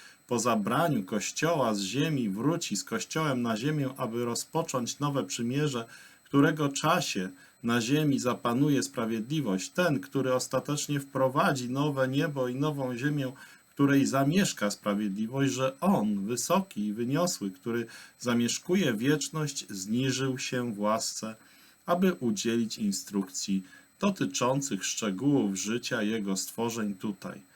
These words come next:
Jest to powód do uwielbienia i podziwu na zawsze. Jakie znaczenie ma wszystko, co robię, jeżeli Bóg, który mnie stworzył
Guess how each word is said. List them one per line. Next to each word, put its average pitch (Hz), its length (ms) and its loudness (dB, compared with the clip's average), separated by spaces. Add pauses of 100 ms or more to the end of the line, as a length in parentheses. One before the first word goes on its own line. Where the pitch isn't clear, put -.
(380)
Jest 120 380 2
to 151 100 0
powód 110 540 0
do 104 300 0
uwielbienia 107 880 0
i 104 100 0
podziwu 98 500 -2
na 110 180 0
zawsze. 160 440 -4 (500)
Jakie 165 340 4
znaczenie 113 560 0
ma 107 160 2
wszystko, 135 440 -2
co 110 180 -2
robię, 123 360 0
jeżeli 110 720 0
Bóg, 107 480 0
który 110 360 -4
mnie 110 380 2
stworzył 120 640 -2